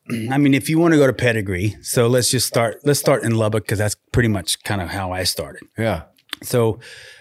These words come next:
Speaker 1: um, ninety-six, I started working at the original Stubbs in Lubbock as a dishwasher. And so,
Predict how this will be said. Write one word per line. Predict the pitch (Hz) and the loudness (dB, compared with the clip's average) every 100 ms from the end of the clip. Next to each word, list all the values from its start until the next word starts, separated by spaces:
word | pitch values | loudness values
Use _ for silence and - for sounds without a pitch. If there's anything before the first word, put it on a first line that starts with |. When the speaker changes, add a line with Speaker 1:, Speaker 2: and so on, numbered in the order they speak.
| _ _ _ _ _ _ | _ _ _ _ _ _
Speaker 1:
um, | 131 127 123 117 131 _ _ - | 0 2 2 0 -2 _ _ -2
ninety-six, | 135 139 147 151 151 139 - - 156 156 - - - - _ | 2 4 6 4 2 0 0 0 0 0 -4 -4 -6 -8 _
I | 127 131 | -2 0
started | 120 - 135 139 123 120 | -2 2 2 2 0 2
working | 127 123 127 | 2 2 0
at | 120 - | 0 0
the | 117 | 0
original | 113 117 113 123 | 0 0 0 0
Stubbs | - 110 90 127 - | 0 -2 -2 -4 -8
in | 104 117 | -2 0
Lubbock | 104 87 - - - | 0 -2 -12 -20 -8
as | 113 101 | -4 -4
a | |
dishwasher. | 90 110 107 120 87 85 - 104 - - _ _ _ _ - | -4 -4 -4 -4 -6 -8 -10 -12 -14 -18 _ _ _ _ -4
And | 110 104 98 | -2 -2 -6
so, | - - 113 110 101 | -6 -4 -2 -2 -4